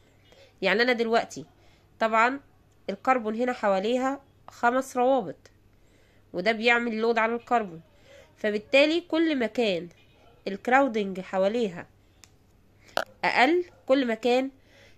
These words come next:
اسهل على النيوكليوفايل ان يجي يعمل اتاك. لان انت لو عندك هنا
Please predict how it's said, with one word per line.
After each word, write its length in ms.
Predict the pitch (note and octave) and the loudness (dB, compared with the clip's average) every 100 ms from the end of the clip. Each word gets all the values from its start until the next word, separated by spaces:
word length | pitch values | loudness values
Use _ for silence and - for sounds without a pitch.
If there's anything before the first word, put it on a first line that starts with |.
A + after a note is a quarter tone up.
| _ | _
اسهل 360 | C4+ C4 D4+ C#4 | 2 2 0 4
على 220 | A3 A3 | 6 6
النيوكليوفايل 720 | A3 A3 A3 A3 G3+ C4+ A#3+ - | 2 -4 -4 -4 0 0 0 -2
ان 160 | G#3 | -6
يجي 400 | G#3+ C4 A3+ A3 | -4 -4 -4 -2
يعمل 320 | B3+ A3 F#3+ - | -2 0 -4 -6
اتاك. 520 | F3+ - A#3+ F3+ - | -10 -2 0 0 -4
لان 280 | A3+ F3 G#3 | -8 -4 -4
انت 240 | B3 C4+ | -4 -2
لو 160 | A#3+ G#3+ | 0 2
عندك 380 | G3+ B3+ A#3 A#3+ | 0 -2 -4 -4
هنا 200 | A3+ | -4